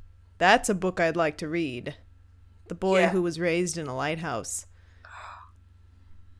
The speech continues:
Speaker 2: With the one song on the piano.
Speaker 1: Hmm. Maybe a music video? I'm seeing, it's very atmospheric. I wanna see it somewhere.
Speaker 2: Mm-hmm. I do too. Something
Speaker 1: Yeah.
Speaker 2: about a lighthouse.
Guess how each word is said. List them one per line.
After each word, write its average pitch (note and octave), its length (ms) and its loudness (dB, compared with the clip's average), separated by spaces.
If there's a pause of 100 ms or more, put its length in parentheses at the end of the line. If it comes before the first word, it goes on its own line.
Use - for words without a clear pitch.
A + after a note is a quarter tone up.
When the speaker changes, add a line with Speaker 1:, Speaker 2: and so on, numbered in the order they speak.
(280)
Speaker 2:
With F#3+ 140 -6
the F#3+ 100 6
one G3 240 -2
song G3 320 -2
on F#3+ 100 -6
the F#3 80 -12
piano. F3 640 -8 (1500)
Speaker 1:
Hmm. G3 920 -2 (280)
Maybe F#3+ 240 0
a F3 40 0
music G3+ 380 -2
video? D#4 500 0
I'm G#3 120 0
seeing, F#4 220 2
it's G#3 160 -4
very F#4+ 180 6
atmospheric. G3 680 0
I F3+ 100 2
wanna C4 220 -2
see C4 300 2
it - 120 -6
somewhere. F#3 460 -6 (400)
Speaker 2:
Mm-hmm. G#3 240 -10 (340)
I G3 40 -16
do G3 160 -20
too. F#3 120 -16 (640)
Something G4 220 4
Speaker 1:
Yeah. G4 60 4
Speaker 2:
about E4+ 220 10
a C#4+ 40 8
lighthouse. G3 640 0